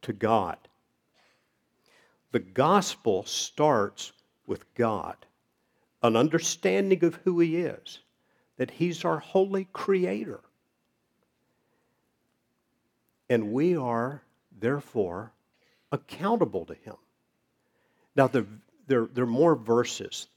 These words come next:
that we could share to explain that God is holy, that he is a just judge, that we are ultimately accountable to him because he is our creator. And there are verses like the ones you'll see on the screen in Genesis and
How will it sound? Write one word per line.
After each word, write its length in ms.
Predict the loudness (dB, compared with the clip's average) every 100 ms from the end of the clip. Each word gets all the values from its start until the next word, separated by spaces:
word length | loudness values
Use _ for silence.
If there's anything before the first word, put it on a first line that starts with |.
| _ _ _
that 160 | -6 0
we 140 | 0
could 240 | 0 -6
share 460 | -8 -2 0 0 -2 -8
to 100 | -12
explain 800 | -10 -12 -4 0 2 2 0 -2
that 240 | -6 -6
God 320 | -4 -2 -2
is 180 | -4 -10
holy, 640 | -14 -6 -2 0 0 -2
that 260 | -2 -4 -4
he 160 | -4 -4
is 220 | -4 -6
a 80 | -10
just 500 | -8 -6 -6 -8 -8
judge, 540 | -4 -2 -2 -6 -10
that 180 | -10 -4
we 160 | 0 0
are 120 | -2 0
ultimately 640 | 0 0 -2 0 0 0
accountable 600 | -4 -2 0 0 0 -2
to 80 | -2
him 260 | -2 -4
because 360 | -4 -6 -6 -4
he 160 | 0 0
is 160 | 0
our 140 | -4 -4
creator. 720 | -4 -4 0 0 2 0 -4 -12 -20 _ _ _ _ _ -6
And 120 | 0
there 100 | 2
are 20 |
verses 460 | 4 2 2 -2 -2
like 220 | -2 -2
the 80 | -2
ones 340 | 2 4 2
you'll 100 | -4
see 460 | -8 -6 -4 -4 -6 _ _ _ _
on 200 | 0 0
the 80 | -2
screen 640 | -10 -10 -4 0 0 -2 -12
in 120 | -20 -4
Genesis 800 | 0 0 -2 -6 -8 -6 -6 -6
and 180 | -6